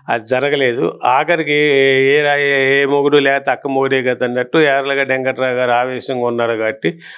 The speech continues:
ఆయనకు అప్పచెప్పారు. దానివల్ల వంశీ గారు, డాక్టర్ వల్లభనేని వంశీ గారి మీద ఎలాంటి ప్రభావము పడదు.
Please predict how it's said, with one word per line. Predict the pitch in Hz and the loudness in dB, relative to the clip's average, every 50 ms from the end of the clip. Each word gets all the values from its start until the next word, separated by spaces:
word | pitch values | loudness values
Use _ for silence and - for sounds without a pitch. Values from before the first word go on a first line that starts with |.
| - - - - | -20 -12 -6 -2
ఆయనకు | 117 123 127 127 120 123 | 0 0 0 0 0 -2
అప్పచెప్పారు. | 117 - - - 135 110 - - 110 107 110 147 175 175 - - - - _ - 120 | -2 -2 -2 -4 -4 -2 -2 -2 -2 -2 -2 -4 -6 -8 -10 -20 -20 -18 _ -6 -2
దానివల్ల | 123 135 147 165 180 175 175 180 185 190 202 190 185 180 - - 143 | -2 0 0 0 0 0 0 0 0 0 0 0 0 -2 -4 -4 -4
వంశీ | 147 151 160 156 - 185 175 165 | -4 -4 -4 -2 0 2 2 2
గారు, | 165 170 165 160 160 160 156 151 139 | 4 2 4 4 4 2 2 2 2
డాక్టర్ | 139 139 135 131 139 135 | 0 0 0 0 0 0
వల్లభనేని | 135 139 147 151 160 160 156 156 | 2 2 2 2 2 2 2 0
వంశీ | 151 147 135 - - 156 | -2 -4 -4 -2 -2 0
గారి | 143 143 143 135 135 | 2 2 2 0 0
మీద | 139 160 156 139 | 0 0 0 0
ఎలాంటి | 131 127 135 139 147 147 147 | 0 0 0 0 -2 -2 -4
ప్రభావము | 139 - 131 131 127 131 131 127 127 131 131 147 175 196 190 - - | -4 -4 -2 -2 0 0 2 2 2 2 2 2 4 2 2 0 0
పడదు. | 135 127 123 117 120 123 107 - | -2 -2 -2 -2 -4 -6 -6 -6